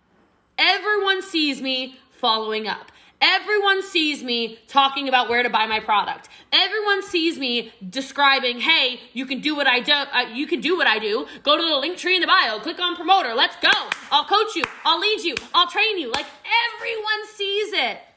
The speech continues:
So I don't have to be the one who's like, people are wondering and, "Hmm, hmm, how do you build a business? Hmm,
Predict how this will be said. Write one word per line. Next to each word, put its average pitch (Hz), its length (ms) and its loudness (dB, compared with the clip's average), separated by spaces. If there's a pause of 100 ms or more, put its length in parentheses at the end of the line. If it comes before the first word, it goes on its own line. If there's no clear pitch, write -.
(640)
So 370 180 -4
I 359 300 2
don't 415 260 -2
have 403 220 2
to 381 80 -6
be 339 140 -2
the 311 100 -8
one 302 180 0
who's 294 180 -10
like, 262 280 0 (180)
people 320 300 -6
are 269 360 0
wondering 233 800 -4
and, 202 180 -10
"Hmm, 226 960 -12
hmm, 330 560 -8
how 269 180 -2
do 339 80 -4
you 330 160 -2
build 294 200 -12
a 311 60 -8
business? 247 500 -4
Hmm, 349 680 -6